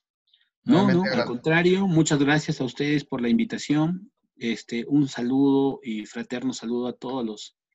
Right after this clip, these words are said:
Speaker 1: los chicos que han podido ver la charla y que se han interesado. La verdad que, este, todos tienen un potencial enorme. Eh, saludos a,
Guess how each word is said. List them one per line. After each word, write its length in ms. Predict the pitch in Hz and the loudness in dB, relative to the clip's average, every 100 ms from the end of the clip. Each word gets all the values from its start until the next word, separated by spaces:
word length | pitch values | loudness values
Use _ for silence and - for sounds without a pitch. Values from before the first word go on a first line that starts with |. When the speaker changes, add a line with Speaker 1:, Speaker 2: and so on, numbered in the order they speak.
| _ _ _ _ _ | _ _ _ _ _
Speaker 1:
los 120 | - - | -10 -4
chicos 380 | - 139 139 | -4 -2 -4
que 240 | - 117 113 | -2 -4 -2
han 120 | 110 | -4
podido 320 | 110 113 117 | -4 -2 -2
ver 160 | 113 113 | -2 -6
la 140 | 110 | -8
charla 600 | - 127 131 131 135 170 - | -8 -8 -6 -6 -6 -10 -12
y 200 | 120 104 | -12 -10
que 140 | 117 | -12
se 120 | - | -6
han 40 | 113 | -4
interesado. 760 | 107 104 104 - 127 131 165 - | -4 -6 -8 -8 -8 -6 -8 -10
La 120 | 113 | -12
verdad 240 | 107 107 113 | -10 -10 -10
que, 380 | - 113 110 110 | -8 -8 -8 -14
este, 500 | 98 - 107 107 _ | -16 -16 -16 -16 _
todos 260 | 127 123 117 | -8 -8 -6
tienen 220 | 120 123 | -6 -2
un 100 | 117 | -2
potencial 540 | 110 107 113 - 113 | -4 -8 -8 -8 -6
enorme. 520 | 113 120 131 135 139 - _ _ _ _ _ _ _ _ | -4 -4 0 0 -2 -6 _ _ _ _ _ _ _ _
Eh, 640 | 107 101 101 101 101 101 98 98 92 - _ _ _ - | -8 -4 -2 -2 -4 -6 -8 -10 -14 -20 _ _ _ -18
saludos 600 | - 107 113 120 120 101 | -10 -6 -2 -2 -2 -6
a, 220 | 101 | -10